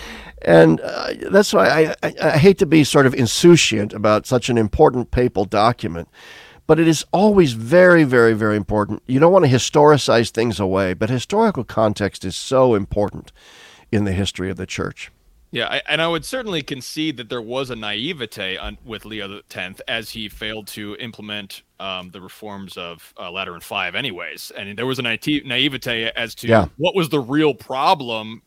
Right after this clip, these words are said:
Speaker 2: going on at the time. So I, I would definitely agree with that. However,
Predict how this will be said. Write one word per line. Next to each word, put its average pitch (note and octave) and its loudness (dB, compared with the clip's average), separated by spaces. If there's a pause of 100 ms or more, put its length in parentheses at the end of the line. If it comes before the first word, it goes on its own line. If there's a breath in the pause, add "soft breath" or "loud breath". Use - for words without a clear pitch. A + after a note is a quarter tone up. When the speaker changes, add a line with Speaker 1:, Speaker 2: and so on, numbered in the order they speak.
Speaker 2:
going A#2+ -6
on A#2 -4
at G#2 -8
the F#2+ -16
time. F2+ -12
So C#3 -6
I, C#3 -2
I C#3 -4
would C#3 -10
definitely C#3+ -8
agree A#2 -10
with B2+ -8
that. G2+ -10
However, C3 -6